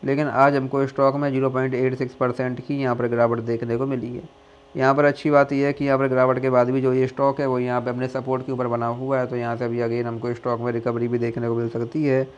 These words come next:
यहाँ से अगर अब stock में recovery आती है तो यहाँ से अब recovery की condition में हमारे पास यहाँ पर stock में सेवन ट्वेंटी सेवन का पहला यहाँ पर resistance देखने को मिलेगा। अगर stock ने इसको भी यहाँ ब्रेक किया,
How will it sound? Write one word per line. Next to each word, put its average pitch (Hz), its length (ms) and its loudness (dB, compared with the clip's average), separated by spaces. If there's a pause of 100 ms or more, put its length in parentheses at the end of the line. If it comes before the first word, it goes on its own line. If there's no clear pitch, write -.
(400)
यहाँ 131 240 4
से 156 140 2
अगर 135 200 4
अब 139 180 4
stock 139 260 2
में 147 100 2
recovery 139 380 0
आती 139 260 0
है 147 60 2
तो 143 100 -4
यहाँ 135 120 0
से 139 60 0
अब 135 80 0
recovery 135 380 0
की 139 100 -4
condition 131 360 -4
में 127 240 -4 (440)
हमारे 139 280 8
पास 151 220 6
यहाँ 139 160 4
पर 139 140 2
stock 135 260 2
में 139 120 0
सेवन 135 320 0
ट्वेंटी 135 340 -2
सेवन 135 280 2
का 131 80 4
पहला 127 280 4
यहाँ 127 240 2
पर 127 140 2
resistance 123 440 0
देखने 123 280 0
को 127 60 0
मिलेगा। 127 340 2
अगर 123 180 4
stock 127 260 -2
ने 127 100 -2
इसको 123 260 -4
भी 120 120 -4
यहाँ 123 120 -2
ब्रेक 117 260 -2
किया, 131 300 0